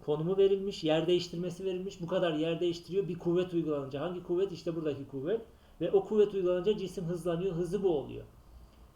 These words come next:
Yer değiştirmesi de D ile verilen bu oluyor. Buna göre diyor A şıkkı ivmesini,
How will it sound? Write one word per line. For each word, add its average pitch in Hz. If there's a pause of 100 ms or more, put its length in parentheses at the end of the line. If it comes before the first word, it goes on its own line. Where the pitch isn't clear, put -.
(240)
Yer 180
değiştirmesi 160
de 208
D 180
ile 151
verilen 165
bu 147
oluyor. 120
Buna 233
göre 147
diyor 156
A 175
şıkkı 151 (1080)
ivmesini, 180